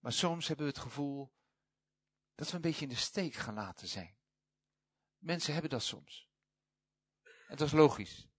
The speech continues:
denk ik. Ik denk dat die discipelen dat ook een beetje hadden. Zo van, "Er gebeurt niks.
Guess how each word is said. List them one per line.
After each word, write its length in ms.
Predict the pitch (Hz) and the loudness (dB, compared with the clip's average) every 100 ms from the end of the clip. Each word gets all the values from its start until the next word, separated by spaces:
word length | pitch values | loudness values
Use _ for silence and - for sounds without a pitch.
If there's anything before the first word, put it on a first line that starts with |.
| _ _ | _ _
denk 240 | 113 92 | -6 -6
ik. 180 | 87 - _ _ _ _ _ _ _ _ _ _ _ _ _ _ | -12 -16 _ _ _ _ _ _ _ _ _ _ _ _ _ _
Ik 120 | 147 | 2
denk 180 | 170 160 | 2 4
dat 120 | 170 | 0
die 100 | 156 | -2
discipelen 480 | 143 - 196 165 156 | -2 -4 -2 0 2
dat 160 | 151 | 2
ook 220 | - 190 143 | 2 0 -2
een 100 | 120 | -2
beetje 320 | 120 107 101 | -2 -2 -8
hadden. 380 | - 101 78 - _ _ _ _ _ - _ | -8 -12 -12 -18 _ _ _ _ _ -20 _
Zo 260 | - 147 | 0 2
van, 360 | 131 135 127 120 _ _ _ _ _ _ _ _ _ _ _ _ | 2 0 -2 -8 _ _ _ _ _ _ _ _ _ _ _ _
"Er 100 | 143 | -8
gebeurt 360 | 156 175 175 127 | -2 2 2 0
niks. 460 | 110 - - - | -6 -8 -12 -18